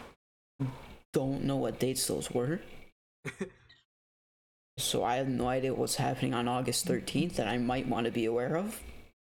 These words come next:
Speaker 2: Yeah.
Speaker 1: So, <laughs> yeah, I don't know.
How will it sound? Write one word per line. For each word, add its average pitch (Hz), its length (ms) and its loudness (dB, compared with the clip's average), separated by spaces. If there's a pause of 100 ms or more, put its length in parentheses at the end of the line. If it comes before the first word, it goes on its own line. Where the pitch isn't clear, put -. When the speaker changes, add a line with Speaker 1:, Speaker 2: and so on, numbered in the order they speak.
(520)
Speaker 2:
Yeah. 247 440 2 (1000)
Speaker 1:
So, - 720 0 (800)
<laughs> - 800 -8 (840)
yeah, 127 320 2
I 127 100 2
don't 135 140 2
know. 131 280 2